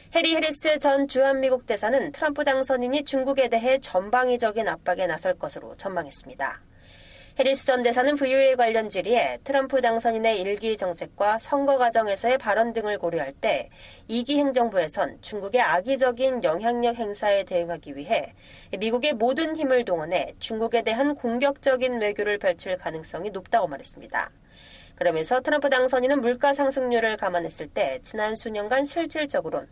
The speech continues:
국방 예산 감소로 인해 어려움을 겪고 있는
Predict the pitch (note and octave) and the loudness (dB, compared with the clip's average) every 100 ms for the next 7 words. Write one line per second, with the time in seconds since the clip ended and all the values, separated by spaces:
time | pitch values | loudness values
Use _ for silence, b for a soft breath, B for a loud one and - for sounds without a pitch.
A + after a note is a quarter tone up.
0 | B B - - - A#3 A#3 G#3+ C4 C#4 | B B -20 -8 0 0 0 0 0 0
1 | C#4 F#3+ G3 G#3+ B3 A#3 F3+ F3 A#3 F3 | -2 -4 -6 -2 -2 -2 -4 0 2 4
2 | E3+ A#3 B3 A#3 G#3 E3+ - D3 C#3+ A#3 | 2 4 2 2 -2 -4 -8 -12 -2 -2
3 | A#3 | -2